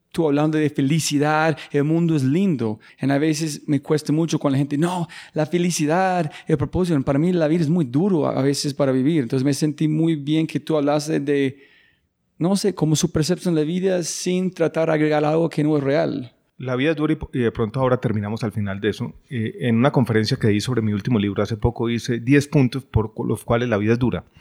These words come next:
Speaker 2: Em, eh, podría empezar.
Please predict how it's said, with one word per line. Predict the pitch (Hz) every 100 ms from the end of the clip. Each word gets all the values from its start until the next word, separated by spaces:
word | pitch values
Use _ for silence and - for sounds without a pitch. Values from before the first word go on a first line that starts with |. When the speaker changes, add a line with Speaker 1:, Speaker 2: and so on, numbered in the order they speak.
| - - _ _ _
Speaker 2:
Em, | 110 101 95 90 87 87 _ _ _ _ _ _ _ _ - - _ _ _ _ _ _ _ -
eh, | 131 117 113 110 104 - _ _ _ _ _ _ _ _ _ _ _
podría | 120 110 127
empezar. | 131 104 117 87